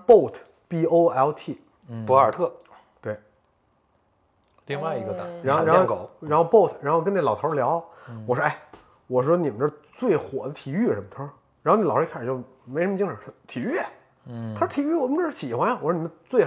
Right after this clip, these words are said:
Speaker 1: 体，最火什么？”他说：“我们这儿最火的足球，
Speaker 2: 嗯。
Speaker 1: 篮球，
Speaker 2: 嗯。
Speaker 1: 橄榄球，
Speaker 2: 嗯。
Speaker 3: 啊。
Speaker 1: 拳击，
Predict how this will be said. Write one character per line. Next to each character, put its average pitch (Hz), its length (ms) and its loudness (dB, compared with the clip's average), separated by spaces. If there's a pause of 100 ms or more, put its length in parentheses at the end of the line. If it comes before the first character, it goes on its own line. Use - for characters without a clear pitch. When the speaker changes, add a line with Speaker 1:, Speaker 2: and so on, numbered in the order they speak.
Speaker 1:
体， - 160 -18
最 208 200 0
火 101 240 -6
什 113 80 -12
么？” 120 120 -10 (480)
他 - 60 -20
说 226 80 -2
：“我 - 0 -
们 175 80 -2
这 233 60 8
儿 - 120 2 (440)
最 220 180 2
火 131 220 2
的 139 160 0 (1040)
足 190 160 -4
球， 160 180 0 (380)
Speaker 2:
嗯。 113 340 -14 (800)
Speaker 1:
篮 165 160 0
球， 180 240 0 (220)
Speaker 2:
嗯。 110 320 -12 (680)
Speaker 1:
橄 165 120 6
榄 110 120 -4
球， 127 200 2 (360)
Speaker 2:
嗯。 117 320 -12
Speaker 3:
啊。 101 280 -10
Speaker 1:
拳 175 200 2
击， 208 200 2